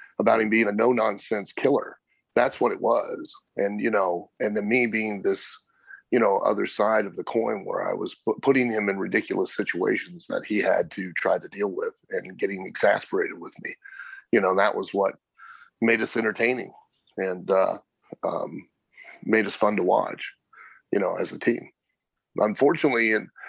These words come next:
in the ring, we didn't really think as well as we should have. Um, but outside the ring, we did great. It was, it was awesome. Literally, um, on SmackDown, when we were doing those, uh, vignettes, um, we were, like, the highest rated segment on the show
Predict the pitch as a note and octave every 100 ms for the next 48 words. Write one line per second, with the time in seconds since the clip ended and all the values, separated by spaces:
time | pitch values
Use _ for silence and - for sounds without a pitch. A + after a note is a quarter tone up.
0 | - - - C3 A2+ B2+ D3+ A#2+ G#2+ G#2
1 | A2 A2 A2+ G#2+ G2 F#2 _ _ _ -
2 | C#3+ - _ _ - - C3 A2 A#2 A#2
3 | A#2+ A#2 G#2 G2+ - A2 B2 D3+ D3+ _
4 | _ G2+ G2 G2+ G2 F#2+ F#2 - A2 G#2+
5 | A2 - G#2+ F2 - F#2 F#2 - - -
6 | - F2 G2 - _ - - F#2 - A2
7 | - F2+ F2 F#2 - D2+ - B2 C3+ G#2+
8 | G2+ - - - - - - F#2+ F#2+ F#2
9 | G#2 G2 A#2 A#2+ A#2+ G#2+ G2 G2 G2+ F#2+
10 | G#2+ A2 F#2+ F#2 F#2 F2 G#2 G#2 G#2+ -
11 | - - _ F2 F2+ F#2+ G2+ F#2+ F#2 G2
12 | G2 F#2 F#2+ - A2 A2 A2 - A2 F#2
13 | F2 - A2+ F#2+ - - - - A2 G#2